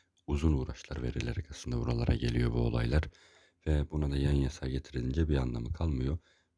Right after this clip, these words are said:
Bize bu konuda destek vermek isteyenler videomuzun yorum kısmına "Yayın yasağı kaldırılsın." şeklinde bir yorum yazmak, yani bu üç kelimelik yorum yazmayı unutmayalım. Daha sonrasında videomuzun like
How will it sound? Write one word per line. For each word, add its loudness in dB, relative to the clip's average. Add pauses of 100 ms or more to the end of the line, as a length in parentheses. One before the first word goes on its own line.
Bize 2
bu 2
konuda 4
destek -2
vermek -4
isteyenler -6
videomuzun 0
yorum 2
kısmına -4 (360)
"Yayın 6
yasağı -4
kaldırılsın." -6
şeklinde -6
bir -2
yorum -2
yazmak, -10
yani -14 (420)
bu 0
üç -6
kelimelik -4
yorum -4
yazmayı -4
unutmayalım. -8 (520)
Daha 6
sonrasında 0
videomuzun -4
like -4